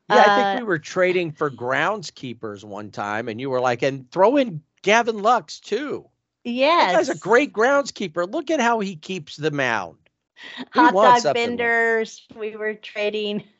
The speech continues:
Speaker 2: And
Speaker 1: Yes,
Speaker 2: Gavin
Speaker 1: and
Speaker 2: Lux.
Speaker 1: whatever. He's, he's being traded for two ticket takers and, uh,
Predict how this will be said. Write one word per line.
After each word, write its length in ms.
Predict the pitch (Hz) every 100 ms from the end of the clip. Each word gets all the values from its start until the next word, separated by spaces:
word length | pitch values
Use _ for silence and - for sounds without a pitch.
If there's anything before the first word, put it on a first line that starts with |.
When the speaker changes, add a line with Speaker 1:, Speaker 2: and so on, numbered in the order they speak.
| - -
Speaker 2:
And 160 | 240 254
Speaker 1:
Yes, 280 | - 202
Speaker 2:
Gavin 160 | 214 185
Speaker 1:
and 80 | 156
Speaker 2:
Lux. 380 | 175 170 _ _ - -
Speaker 1:
whatever. 500 | 143 165 165 156 131
He's, 400 | 160 240 - -
he's 260 | 160 214 185
being 360 | 226 202 175
traded 380 | 151 180 175 156
for 260 | 151 135 117
two 260 | - 208
ticket 340 | 160 185 170 156
takers 720 | 156 139 143 135 131 - - _ _ _ _ _ _ _ _ _
and, 460 | 113 120 117 113 107
uh, 460 | 113 113 113 110